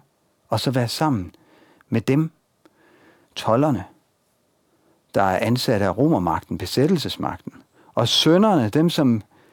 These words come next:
lever ufromt, uhelligt, uværdigt? Nej, vi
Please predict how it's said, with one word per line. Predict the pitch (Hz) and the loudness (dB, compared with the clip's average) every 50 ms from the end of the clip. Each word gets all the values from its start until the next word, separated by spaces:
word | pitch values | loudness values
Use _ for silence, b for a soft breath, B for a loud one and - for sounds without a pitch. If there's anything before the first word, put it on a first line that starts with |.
| b b b b b b | b b b b b b
lever | b 123 135 147 165 156 | b 2 2 4 4 4
ufromt, | 156 180 208 - - - 90 73 - - - - - _ _ _ _ _ _ _ _ - | 4 2 2 0 -2 -6 -8 -8 -8 -10 -16 -18 -18 _ _ _ _ _ _ _ _ 0
uhelligt, | 151 185 196 165 135 107 95 90 85 - - - - _ _ _ _ _ _ _ _ _ _ _ _ _ _ - | 2 4 4 4 4 2 0 -2 -4 -8 -14 -20 -20 _ _ _ _ _ _ _ _ _ _ _ _ _ _ 2
uværdigt? | 180 226 196 151 104 87 82 - - - - - - _ _ _ _ _ _ _ _ _ _ _ _ _ _ _ _ _ _ _ _ _ _ - | 2 2 4 2 0 0 -2 -8 -10 -16 -20 -20 -20 _ _ _ _ _ _ _ _ _ _ _ _ _ _ _ _ _ _ _ _ _ _ -4
Nej, | 104 110 110 127 147 147 - - _ b b b b b b b b b b b _ _ | -2 -2 0 2 0 0 -2 -4 _ b b b b b b b b b b b _ _
vi | - 151 190 196 170 | 2 2 4 2 2